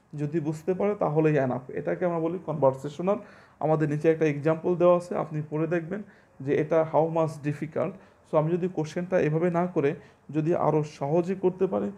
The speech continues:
তাহলে আমার উদ্দেশ্য, objective কিন্তু well served হবে। এরপরে আমাদের, আমরা বলছি avoid leading and loaded question। কিছু question আছে যেগুলোকে আমরা বলি leading। leading question মানে হচ্ছে যে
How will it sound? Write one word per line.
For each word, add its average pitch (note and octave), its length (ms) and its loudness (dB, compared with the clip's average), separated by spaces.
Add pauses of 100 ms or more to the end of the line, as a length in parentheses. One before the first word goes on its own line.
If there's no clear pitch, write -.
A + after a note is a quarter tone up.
(300)
তাহলে E3 300 4
আমার D#3 240 4 (420)
উদ্দেশ্য, D#3 460 -2
objective E3 560 0 (100)
কিন্তু F3 360 -8
well D3+ 220 4
served C#3+ 380 2
হবে। B2+ 200 2 (600)
এরপরে E3+ 280 4
আমাদের, F#3 300 4 (120)
আমরা E3+ 180 4
বলছি F3+ 380 0
avoid D3 640 4
leading E3 540 0 (400)
and D3 220 8 (140)
loaded D#3+ 260 2 (100)
question। C#3+ 300 -6 (440)
কিছু F#3+ 220 -4
question E3 440 -2
আছে C#3 300 0
যেগুলোকে E3+ 360 0
আমরা E3+ 140 2
বলি D#3+ 180 2
leading। C#3 420 0
leading E3 300 0
question F#3 280 -2
মানে F3+ 160 2
হচ্ছে F3+ 460 -2 (400)
যে D3+ 300 0